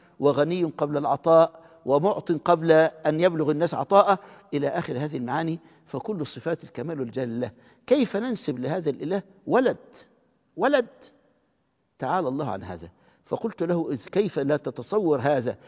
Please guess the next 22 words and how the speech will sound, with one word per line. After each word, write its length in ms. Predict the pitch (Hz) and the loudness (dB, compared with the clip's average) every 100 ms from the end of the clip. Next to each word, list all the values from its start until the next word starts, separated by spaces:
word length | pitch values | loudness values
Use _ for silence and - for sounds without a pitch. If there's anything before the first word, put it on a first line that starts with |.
| - | -20
في 180 | _ 147 | _ -4
حق 480 | - 233 - - - - _ _ _ | 2 2 2 -8 -16 -16 _ _ _
بشر 400 | 127 214 214 156 - - - - | 4 4 6 2 0 -10 -20 -4
وفي 260 | 120 - 120 | -4 -2 0
حق 300 | 214 - 180 | 0 0 2
بقر، 400 | 214 - 247 220 - - | 4 4 2 2 -14 -20
ثم 240 | - 185 165 | -10 -8 -6
تتصور 540 | 151 131 117 208 165 | -6 -10 -8 -6 -6
في 140 | - 123 | -6 -14
حق 240 | - - | -12 -10
الإله 320 | 120 160 170 - | -6 -2 -2 -2
أن 120 | 160 | -4
الإله 280 | 131 - 170 | -4 -2 -2
العظيم 320 | 143 135 180 - - - | -2 -4 -8 -10 -12 2
يلد 280 | 208 180 | 2 4
بشر؟ 260 | 196 - 247 - _ _ _ _ _ _ _ _ | -2 -6 -10 -16 _ _ _ _ _ _ _ _
لو 260 | 110 113 - | -6 -6 -2
أراد 240 | 120 135 | 0 0
الله 240 | 123 127 113 | 0 -2 -4
أن 40 | |
يتخذ 360 | 113 156 127 107 | -6 -8 -8 -4
أولادا 380 | 120 123 120 | -2 -2 -2